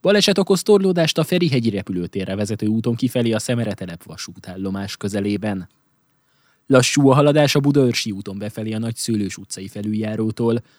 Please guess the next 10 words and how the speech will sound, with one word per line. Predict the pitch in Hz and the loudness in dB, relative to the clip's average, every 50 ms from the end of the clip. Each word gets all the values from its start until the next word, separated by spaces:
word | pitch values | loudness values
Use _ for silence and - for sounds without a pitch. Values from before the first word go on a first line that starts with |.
| _ _ | _ _
a | _ - | _ -6
Szilágyi | 123 - 208 208 202 180 175 170 175 | -4 -2 0 2 2 0 2 2 2
Erzsébet | 165 156 147 165 160 160 156 - | 2 4 2 2 2 0 0 -2
fasorban | - 165 156 - 160 147 147 151 147 147 | -2 -4 -2 0 0 0 0 0 0 0
befelé, | 156 156 - - 151 143 139 139 123 - _ _ _ | -2 -2 -2 0 0 2 2 0 -2 -4 _ _ _
a | - 147 | -4 -4
Széll | 135 - - 160 | -2 0 0 0
Kálmán | 139 - 92 85 85 90 90 104 | 0 -2 -6 -10 -10 -12 -14 -8
tér | - 107 104 - | -6 -6 -4 -2
környékén, | - 117 107 117 117 113 107 - 127 120 117 | -2 0 0 0 0 -2 0 0 0 0 0